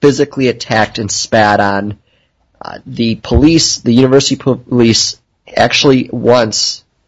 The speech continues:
this was at the Simcox event, the first one, had to call in for reinforcement from a nearby city because the leftists were getting so out of order. Uh,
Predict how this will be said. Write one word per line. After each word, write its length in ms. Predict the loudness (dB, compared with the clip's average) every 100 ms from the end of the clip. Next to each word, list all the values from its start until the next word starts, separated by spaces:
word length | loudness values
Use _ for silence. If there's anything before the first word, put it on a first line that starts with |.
| _
this 160 | -10 -2
was 80 | 0
at 100 | 0
the 80 | 0
Simcox 560 | 0 0 0 0 -2
event, 380 | -2 0 -2 -6
the 60 | -2
first 320 | 0 0 0
one, 260 | 0 0 -6 _ _ _ 2
had 220 | 2 2
to 60 |
call 400 | -8 -2 2 4
in 200 | 4 0
for 180 | -2 -2
reinforcement 920 | 0 0 0 2 4 4 2 -6 -8
from 120 | -4
a 80 | -2
nearby 460 | 2 2 2 2 0
city 400 | -2 0 2 2
because 340 | 0 -2 -2
the 100 | 0
leftists 580 | 2 0 0 -6 -6 -4
were 100 | -6
getting 280 | -4 -4 -4
so 280 | -2 2 4
out 180 | 4
of 120 | 2 2
order. 500 | 4 4 2 -4 -10 _ _ _ _ _ _ _ -16
Uh, 100 | -8